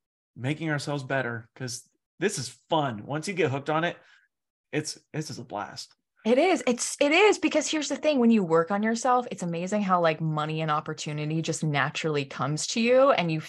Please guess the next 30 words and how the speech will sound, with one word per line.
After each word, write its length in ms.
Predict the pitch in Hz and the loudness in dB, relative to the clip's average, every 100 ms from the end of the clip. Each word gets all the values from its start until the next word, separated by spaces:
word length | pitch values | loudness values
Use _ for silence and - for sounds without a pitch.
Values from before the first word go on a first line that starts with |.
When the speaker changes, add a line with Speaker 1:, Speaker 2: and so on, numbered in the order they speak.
| _ | _
Speaker 2:
become 320 | 180 175 160 | -2 2 2
less 260 | 151 147 - | 4 4 2
afraid 360 | 165 165 156 156 | -2 -2 -2 -4
to 40 | |
say 160 | - 156 | -2 -2
yes 460 | 147 147 156 - - | 2 2 2 -4 -4
to 100 | 160 | 0
what 160 | 139 | 0
just 180 | 151 - | -2 -8
comes 380 | - 131 160 - | -2 0 0 -2
to 120 | 254 | -2
you. 380 | 254 277 285 302 - - - | 2 4 4 0 -8 -14 -8
Because 220 | 254 262 254 | -2 0 2
sometimes, 460 | 339 453 440 254 | 2 4 2 4
like, 160 | 196 175 | 4 4
life 420 | 165 170 180 190 | 6 6 6 2
comes 360 | - 170 175 190 | 0 0 0 0
in 40 | |
a 60 | 165 | 0
way 220 | 147 165 | 2 2
that 160 | 151 | 0
you 100 | 156 | -4
can 160 | 175 156 | -6 -4
never 240 | 139 135 139 | 0 -2 -2
even 240 | 135 135 | -6 -6
plan 260 | 135 123 127 | -6 -4 -2
it 220 | 143 139 | -2 -2
or 140 | 143 139 | -2 -2
dream 340 | 135 127 131 | -2 -4 -2
it. 300 | 160 196 208 | 0 0 -2